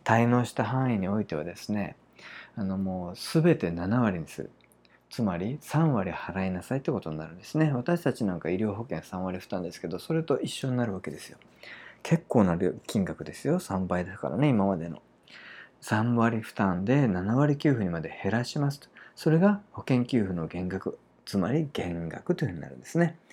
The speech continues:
で、ちょっと細かいんですが、高所得の人っていうのは三割負担、もともとありますよね。この人はじゃあ関係ないじゃんってなるかもしれないんですが、そんなことないですよ。三割負担の人っていうのは七割どころか六割給付です。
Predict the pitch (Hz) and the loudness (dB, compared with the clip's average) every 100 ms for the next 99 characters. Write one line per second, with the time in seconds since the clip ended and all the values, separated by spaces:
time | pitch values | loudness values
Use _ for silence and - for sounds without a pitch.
0 | - - - - - 170 262 254 156 107 | -18 -16 -16 -6 0 2 4 4 4 6
1 | 101 113 123 98 92 117 - 175 190 247 | 2 2 0 -2 0 -2 0 2 2 2
2 | 202 147 123 107 101 - 147 101 - 101 | 0 0 -2 -2 -6 -4 -4 -4 -4 -2
3 | 139 131 135 - - 104 - _ - 92 | 0 0 -2 -4 -2 -2 -4 _ -10 -4
4 | 120 120 120 117 131 127 90 87 - - | -2 0 0 0 0 -4 -6 -6 -10 -20
5 | - - - 190 202 127 107 117 98 113 | -20 -4 4 6 6 4 4 2 2 2
6 | 110 113 113 110 85 67 - 92 90 82 | 4 4 2 2 0 -2 -4 -2 0 0
7 | 71 85 98 95 85 78 71 - 131 - | -2 -2 -2 0 0 -2 -6 -4 -4 -2
8 | 123 113 101 92 82 71 - 85 - - | -2 -2 -4 -4 -4 -8 -6 -6 -6 -12
9 | _ - - - - 139 127 123 117 - | _ -16 -14 -14 -2 2 2 2 0 -2
10 | 107 92 - 101 - 107 87 95 113 123 | -2 -2 -6 -6 -2 -2 0 0 2 2
11 | 95 87 85 80 90 90 92 107 - 131 | 2 0 -4 -6 -4 -4 -2 -2 0 2
12 | 123 123 - 120 98 90 - | 4 2 0 0 0 -4 -12